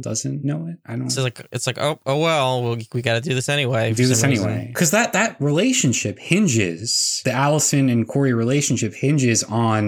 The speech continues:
Speaker 1: their common, uh, distaste for their surroundings and their, their, uh, seeking a new start in life, right?
Speaker 2: Yeah.
Speaker 1: Which kind of rang
Speaker 2: It ju-
Speaker 1: hollow to me.
Speaker 2: It definitely does, because it's like, well, this is just a different movie. Like,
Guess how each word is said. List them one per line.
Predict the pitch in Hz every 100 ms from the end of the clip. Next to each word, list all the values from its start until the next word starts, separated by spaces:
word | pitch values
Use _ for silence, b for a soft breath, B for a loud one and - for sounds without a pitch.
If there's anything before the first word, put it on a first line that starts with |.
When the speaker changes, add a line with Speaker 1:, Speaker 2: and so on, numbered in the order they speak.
| 104
Speaker 1:
their | 107 110
common, | - - 123 123 117 110 107 107
uh, | 107 101 98
distaste | 92 107 - - 127 113 - -
for | - 104
their | 92 92
surroundings | - 101 95 95 87 78 - -
and | 90 90 87
their, | 87 87 87
their, | 82 95 90 87 85
uh, | 95 92 87 82
seeking | 85 - 135 123 107
a |
new | 101 104 98 98
start | - - 90 85 -
in | 87
life, | 82 78 - - 87
right? | 82 82 101 120
Speaker 2:
Yeah. | 123 120 104 - - - -
Speaker 1:
Which | 123 -
kind | - 175
of | 180 127
rang | 131 139
Speaker 2:
It | 123
ju- |
Speaker 1:
hollow | 120 123 107 90
to | 87 -
me. | 92 85 82 80 98 120
Speaker 2:
It | 185 208 180
definitely | 165 247 247 233
does, | 269 220 127
because | 127 - 147 139
it's | 127 151
like, | 143 127 - - - -
well, | 135 143
this | 151 160
is | 156
just | 165 -
a |
different | 143 151 143
movie. | 120 135 131 123 -
Like, | 127 127